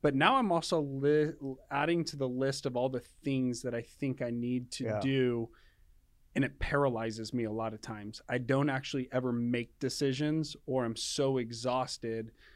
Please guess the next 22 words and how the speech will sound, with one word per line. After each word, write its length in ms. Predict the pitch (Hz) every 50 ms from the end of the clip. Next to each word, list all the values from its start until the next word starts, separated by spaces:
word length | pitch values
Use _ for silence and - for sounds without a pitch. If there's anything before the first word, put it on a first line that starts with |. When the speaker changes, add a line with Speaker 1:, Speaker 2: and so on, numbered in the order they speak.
| _ _ _ -
Speaker 1:
Um, 380 | - 113 110 107 104 104 107 107 - _
is 160 | - 131 123 131
this 180 | 147 139 -
what 140 | 151 135 -
we're 80 | 127 120
talking 340 | - 139 120 117 - 147
about? 280 | 139 127 135 139 147 -
Speaker 2:
I 20 | 117
mean, 160 | 120 117 110
there's, 300 | 113 120 120 - - -
yeah, 140 | 117 120 113
it, 200 | 101 95 - 104
it, 200 | 107 - 104 101
this 160 | 113 120 117
has, 380 | - 127 113 107 101 - - - - -
that 120 | 104 110
has 140 | 113 110 95 95
a 40 |
lot 300 | 90 87 95 98 98 -
to 80 | - 92
do 180 | 90 90 98 104
with 100 | 92